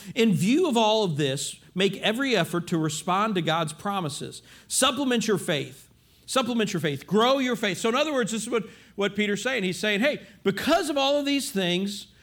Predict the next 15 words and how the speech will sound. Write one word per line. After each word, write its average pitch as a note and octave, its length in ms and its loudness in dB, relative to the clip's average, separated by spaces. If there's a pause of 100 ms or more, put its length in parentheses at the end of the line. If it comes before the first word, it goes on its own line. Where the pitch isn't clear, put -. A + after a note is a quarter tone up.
(260)
God C#4+ 320 4
has B3+ 160 0
given B3 340 2
you A#3+ 160 4
some B3 240 0
plans." G#3+ 640 0 (200)
Just D4 200 0
like D4+ 200 2
if A3 80 0
you B3+ 140 2
were C4+ 100 0
building B3+ 400 0
a B3+ 60 0
physical B3+ 520 -2
home, G#3+ 320 0